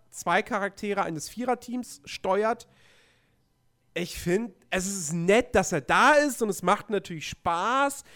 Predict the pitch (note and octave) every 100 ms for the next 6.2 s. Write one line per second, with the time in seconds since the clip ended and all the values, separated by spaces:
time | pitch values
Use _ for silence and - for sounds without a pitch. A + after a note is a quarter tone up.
0 | - - - F#3 F#3+ - A3+ A3 G#3 G3
1 | - G#3 - A3 - G3 G3+ F#3+ F3+ F3
2 | F3+ E3+ _ _ _ _ _ - F3+ G#3+
3 | A3+ G#3+ A3 G3+ G3 G3+ F#3 F3 F#3 G3
4 | - D3+ G3+ G#3+ G3 E3+ F#3+ - G3 E3+
5 | E3 A3 F#3+ D#3 C3+ - C#3+ C3+ B2+ B2+
6 | D#3+